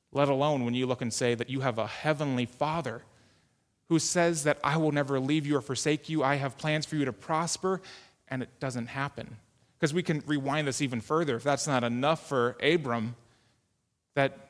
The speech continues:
we hear Noah being given the reestablishing of the promise that was given in the garden,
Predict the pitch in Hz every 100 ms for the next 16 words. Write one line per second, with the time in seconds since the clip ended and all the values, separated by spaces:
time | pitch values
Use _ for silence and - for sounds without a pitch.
0 | - 143 156 156 151 127 127 143 165 131
1 | 113 123 123 120 120 139 135 131 123 123
2 | 117 131 156 151 147 - 127 - - 143
3 | 151 139 127 127 127 120 120 - 156 160
4 | 160 - 139 135 120 147 147 139 123 117
5 | 135 156 117